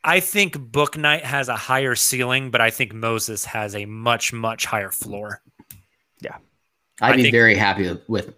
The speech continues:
Speaker 3: Moody.
Speaker 1: I think Moody is going to be a very, very, very good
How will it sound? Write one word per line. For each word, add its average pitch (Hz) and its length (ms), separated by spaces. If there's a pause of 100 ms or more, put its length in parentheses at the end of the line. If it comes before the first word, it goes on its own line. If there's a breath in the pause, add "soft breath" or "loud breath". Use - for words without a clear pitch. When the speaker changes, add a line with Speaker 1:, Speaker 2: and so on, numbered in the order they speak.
(260)
Speaker 3:
Moody. 85 360 (580)
Speaker 1:
I 135 200
think 131 560 (520)
Moody 131 520
is 127 400
going 127 200
to 123 60
be 120 180
a 117 80
very, 127 500
very, 117 480
very 123 560
good 113 580